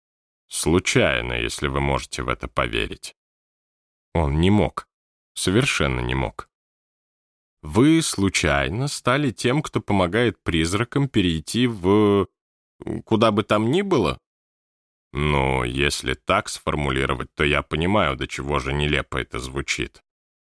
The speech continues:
«Но это же ваши собственные слова». Хьюго посмотрел на него. Уоллес не стал отводить взгляд. Это оказалось проще, чем он думал. «Умерли мои родители». «Простите», — сказал Уоллес, обнаруживший, что извинения даются ему теперь куда легче.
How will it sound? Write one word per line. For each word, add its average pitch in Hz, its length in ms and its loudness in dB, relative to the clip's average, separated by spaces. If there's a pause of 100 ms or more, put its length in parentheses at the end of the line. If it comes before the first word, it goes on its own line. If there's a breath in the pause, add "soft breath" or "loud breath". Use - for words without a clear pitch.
(220)
«Но 85 220 2
это 85 200 0
же 71 320 0
ваши 71 380 -2
собственные 80 640 -2
слова». 95 500 0 (600)
Хьюго 101 280 2
посмотрел 92 640 0
на 64 120 -4
него. 60 320 -6 (320)
Уоллес 98 460 2
не 151 100 2
стал 76 320 0
отводить 71 480 -2
взгляд. 69 540 -4 (340)
Это 104 240 0
оказалось 117 520 0
проще, 80 480 -2
чем 82 240 -2
он 80 160 0
думал. 76 400 0 (800)
«Умерли 76 520 2
мои 73 260 0
родители». 76 720 -4 (880)
«Простите», — 78 680 -2
сказал 71 440 0
Уоллес, 73 460 2
обнаруживший, 78 720 0
что 71 240 -2
извинения 69 680 0
даются 78 480 0
ему 78 180 2
теперь - 320 -4
куда 73 260 -2
легче. - 500 -4